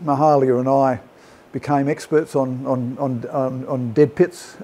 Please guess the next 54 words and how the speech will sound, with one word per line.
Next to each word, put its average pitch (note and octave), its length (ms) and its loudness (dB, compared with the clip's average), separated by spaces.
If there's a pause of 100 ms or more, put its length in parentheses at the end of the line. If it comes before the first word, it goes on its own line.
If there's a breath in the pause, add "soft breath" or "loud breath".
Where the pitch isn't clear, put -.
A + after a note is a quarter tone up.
(200)
<laughs> - 300 -10
Every D3+ 220 4
farm C3 400 0 (340 loud breath)
has, C#3 240 -2
you E3 60 -6
know, A2+ 140 -6 (160)
you've D3 100 -6
got E3 160 4
livestock, D#3+ 440 4
you've B2+ 140 -2
got B2+ 200 -2
dead A2+ 160 -6
stock. - 240 -10
Everyone C3 260 -2
has A#2+ 140 -6
a A#2 60 -6
few A#2+ 240 -4
animals A2+ 300 -6
that A#2 160 -14
die. C3+ 300 -2 (460 loud breath)
In A#2 80 -10
the A2 60 -8
best A#2 340 -6
of, A#2 100 -6 (420)
you C3 60 -8
know, A2+ 180 -6
the A2+ 120 -10
best - 260 -6
of A#2+ 80 -6
managed B2 320 -6
farms, A#2+ 380 -6
there's A#2 140 -12
still B2+ 280 -2
some A#2 220 -4
that A#2 160 -12
die. A2+ 260 -2 (540 loud breath)
Um, A2+ 400 -4 (960)
and B2+ 380 -4 (180)
a C#3+ 40 -2
lot, C#3+ 280 2
too F3+ 140 2
many F#3 200 4
farms C3 400 0
that G#2+ 80 -10
just B2+ 160 -6
have B2 140 -2
an A#2+ 80 -2
open D3+ 340 -2
pit - 260 -4
and C#3 80 -8
just B2+ 200 -6
throw C3+ 220 0
them B2+ 140 -2
in. A2 160 -6